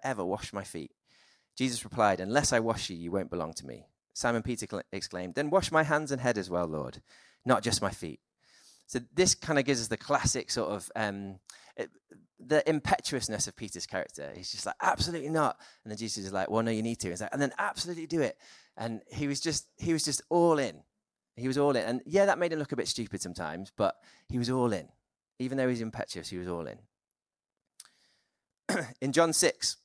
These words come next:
so we've just had the feeding the five thousand. Jesus has given a load of people a load of free food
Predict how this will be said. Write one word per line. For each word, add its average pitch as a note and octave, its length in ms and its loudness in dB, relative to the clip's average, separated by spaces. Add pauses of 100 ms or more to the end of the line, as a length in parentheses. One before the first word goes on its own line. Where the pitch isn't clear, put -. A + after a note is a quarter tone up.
so - 140 -4
we've A#2 80 -2
just D#3+ 220 0
had C3+ 300 4
the B2+ 100 2
feeding B2 360 -2
the A2+ 60 0
five A2+ 260 4
thousand. B2 460 2 (540)
Jesus G#2+ 240 -6
has G#2 100 -6
given G#2+ 260 -2
a G#2+ 40 -2
load A2 180 2
of G#2+ 60 -6
people A2 240 -6
a - 20 -4
load F#2+ 200 -2
of F2+ 60 -8
free G#2+ 160 -2
food A2+ 360 -6